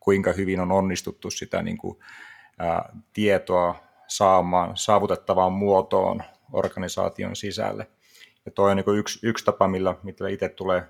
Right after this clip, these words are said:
testattua se, että miten hyvin se, niin kun, osaaminen ja millä tavalla ihmiset löytää sen informaation, mikä, mikä on tarkoitettu sitten sen, niin kun, arjen ohjaamiseen. Ja tossahan se viestintä on nimenomaan keskiössä, että miten sä viestit sen,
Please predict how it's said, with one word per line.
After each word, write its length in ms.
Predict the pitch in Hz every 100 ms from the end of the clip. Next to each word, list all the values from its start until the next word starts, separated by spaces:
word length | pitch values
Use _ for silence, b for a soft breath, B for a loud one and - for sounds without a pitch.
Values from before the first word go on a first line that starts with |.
| _
testattua 460 | 92 - - - 92
se, 120 | 92
että 180 | - 90
miten 340 | 92 98 87
hyvin 240 | 90 92
se, 100 | 90
niin 220 | 90 90 90
kun, 240 | 90 90 B B B B _
osaaminen 680 | 113 101 107 95 90 87 85
ja 140 | 85 82
millä 240 | - 92 92
tavalla 280 | 92 90 87
ihmiset 360 | 87 87 90
löytää 480 | 95 98 92 92 90
sen 160 | 98 95
informaation, 920 | 95 - 92 85 80 82 - 82 - b b b
mikä, 300 | 95 82 90
mikä 260 | 82 87 90
on 60 | 85
tarkoitettu 540 | 90 90 87 87 -
sitten 340 | - 90 -
sen, 200 | 90 87
niin 140 | 87 87
kun, 200 | 85 82
arjen 300 | 95 90 92
ohjaamiseen. 760 | 90 87 92 85 71 - 80 92 _ B B B B B B
Ja 200 | 95 90 - _ _ _ 104
tossahan 380 | 98 107 95 92
se 160 | 98 98
viestintä 540 | 101 101 90 87 76 87
on 180 | 87 90
nimenomaan 480 | 92 90 87 85
keskiössä, 680 | - 90 - - 85 - - -
että 260 | - 101 -
miten 240 | 98 98 95
sä 180 | 92 90
viestit 440 | 101 92 - -
sen, 300 | - 90 87